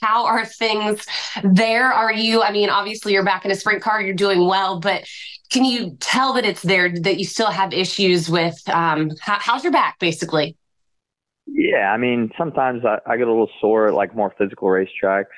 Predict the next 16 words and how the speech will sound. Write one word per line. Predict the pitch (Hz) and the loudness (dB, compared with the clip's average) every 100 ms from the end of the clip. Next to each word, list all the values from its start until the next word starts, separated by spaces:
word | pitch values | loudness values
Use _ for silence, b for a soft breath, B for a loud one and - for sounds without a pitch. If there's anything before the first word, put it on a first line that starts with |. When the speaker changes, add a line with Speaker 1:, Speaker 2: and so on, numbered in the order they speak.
| - - | -16 -4
Speaker 2:
Um, | 92 85 80 76 69 64 - _ _ | -2 0 0 -2 -4 -8 -16 _ _
you | 101 | -4
know, | 90 | 0
I, | 85 87 - | 0 -2 -2
I, | 90 - | -4 -2
afterwards | 92 90 - 87 87 87 | -4 -6 -2 0 0 0
or | 82 | -2
the, | 82 - | -2 -6
the, | - 87 | -4 -4
you | 67 | -2
know, | 90 | -2
next | 80 82 - | -2 -4 -4
morning, | 82 85 85 | -4 -2 -2
I'm | 82 | -2
a | |
little | 82 | -2